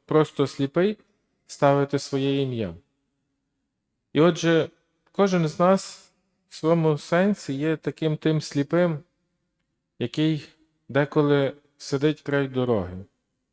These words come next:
Сидить кожен з нас і хоче, щоб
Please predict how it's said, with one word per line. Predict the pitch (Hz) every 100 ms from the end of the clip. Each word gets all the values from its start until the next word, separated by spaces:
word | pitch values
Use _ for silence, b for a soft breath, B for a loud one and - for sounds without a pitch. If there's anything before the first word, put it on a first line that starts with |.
| _ _ _ _ _ _ _ _ _
Сидить | - 139 165 214 - - _ _ _ _ _ _ _ _ _
кожен | 151 151 151 143
з |
нас | 147 151 156 - - _ _ _ _ _ -
і |
хоче, | - 190 196 160
щоб | - - 143 143 139 135